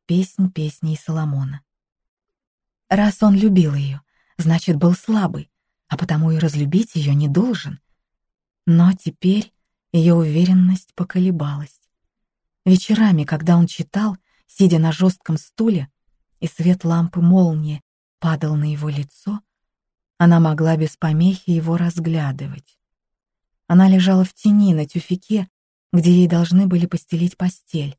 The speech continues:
Лицо его с правильными прямыми чертами казалось очень строгим. Кто бы поверил, что порой его озаряет такая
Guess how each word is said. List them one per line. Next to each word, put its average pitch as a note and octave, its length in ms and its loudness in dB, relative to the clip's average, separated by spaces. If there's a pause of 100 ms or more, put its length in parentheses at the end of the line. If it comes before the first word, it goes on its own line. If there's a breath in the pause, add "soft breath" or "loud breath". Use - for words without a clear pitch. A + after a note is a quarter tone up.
(1000)
Лицо C#3+ 440 -2
его C#3+ 340 -2 (380)
с - 100 -20
правильными D#3+ 640 -2
прямыми D#3+ 480 -4
чертами D#3+ 640 -10 (400)
казалось D3+ 560 -6
очень D#3 300 -8
строгим. C#3 640 -10 (840)
Кто - 240 -6
бы C#3+ 100 -4
поверил, D3+ 540 -4 (360)
что - 220 -8
порой D#3+ 380 -2
его C#3+ 300 -2
озаряет D3 520 -4
такая C#3+ 520 -8